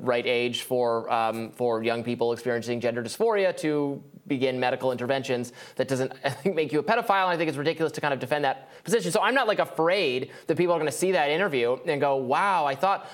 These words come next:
Marjorie Taylor Greene was crazy, but now I agree with her," because what, like, some mainstream gatekeeper didn't do a good enough job destroying her on television? I think that's really silly, and, uh, and we're, we're, I mean, do Democrats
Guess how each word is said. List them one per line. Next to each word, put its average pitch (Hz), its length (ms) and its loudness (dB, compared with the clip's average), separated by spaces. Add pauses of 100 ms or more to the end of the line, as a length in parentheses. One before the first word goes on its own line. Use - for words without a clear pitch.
Marjorie 170 260 2
Taylor 170 200 2
Greene 165 220 0
was 143 120 0
crazy, 151 640 0 (140)
but 147 160 2
now 208 280 4
I 170 100 2
agree 151 280 0
with 233 200 0
her," 120 320 0 (180)
because 156 680 0 (180)
what, 156 240 2
like, 156 240 0
some 151 200 0
mainstream 160 560 0
gatekeeper 175 560 0
didn't 147 280 0
do 143 160 2
a 135 60 0 (260)
good 160 120 2
enough 156 200 0
job 143 460 0
destroying 143 640 0
her 165 200 2
on 139 140 0
television? 170 640 0 (280)
I 196 60 0
think 254 140 2
that's 311 180 0
really 226 180 4
silly, 180 560 0
and, 151 400 2
uh, 139 260 4
and 151 220 -2
we're, 151 120 2 (180)
we're, 156 380 0 (600)
I 226 80 2
mean, 202 100 2
do 190 120 2
Democrats 277 640 2